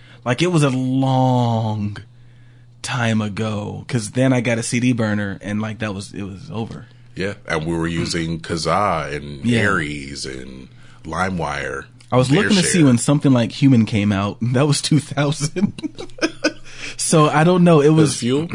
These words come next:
Speaker 1: <clears throat> Yeah, yeah, Fuel, Something Like Human with Hemorrhage in My Hands, and
Speaker 2: I, I had that C D.
Speaker 1: Yeah, I remember you said you got a radio contest,
Speaker 2: Yeah.
Speaker 1: right? Yeah.
Speaker 2: <laughs>
Speaker 1: Yeah, it's, I mean, it's been a long, long, and, and I mean, this is for myself. I'm pretty sure I've bought other people's C Ds,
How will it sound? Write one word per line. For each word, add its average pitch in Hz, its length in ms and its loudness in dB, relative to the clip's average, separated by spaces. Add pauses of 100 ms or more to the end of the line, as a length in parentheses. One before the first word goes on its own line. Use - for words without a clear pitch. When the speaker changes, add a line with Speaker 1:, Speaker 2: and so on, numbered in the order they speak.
(100)
Speaker 1:
<clears throat> - 160 -20
Yeah, 123 340 4
yeah, 123 200 4
Fuel, 123 220 0
Something 117 220 2
Like 113 100 -2
Human 117 200 2
with 104 100 -6
Hemorrhage 110 260 0
in 107 80 0
My 107 120 -2
Hands, 107 340 -2
and 90 220 -8 (360)
Speaker 2:
I, 120 280 -6
I - 60 -10
had 117 220 -8
that 82 180 -6
C - 200 -6
D. - 160 -12
Speaker 1:
Yeah, 127 200 4
I 110 40 2
remember 127 220 4
you 123 60 2
said 120 180 -2
you 113 60 0
got 117 160 0
a 82 140 -8
radio 139 260 -2
contest, 95 360 -6
Speaker 2:
Yeah. 110 60 -2
Speaker 1:
right? 92 180 -2
Yeah. 107 260 -2 (280)
Speaker 2:
<laughs> - 20 -2 (560)
Speaker 1:
Yeah, 139 140 4
it's, 160 340 2
I 135 80 2
mean, 143 180 6
it's 143 100 2
been 135 300 4
a 127 160 4
long, 117 920 4 (100)
long, 110 760 -2 (340)
and, 156 140 2
and 170 140 4
I 190 40 4
mean, 175 160 6
this 175 140 4
is 165 80 -2
for 165 80 2
myself. 127 540 2
I'm 131 100 0
pretty 160 160 2
sure 131 160 2
I've 120 100 2
bought 117 280 2
other 117 200 2
people's 135 360 -2
C 139 120 4
Ds, 131 520 2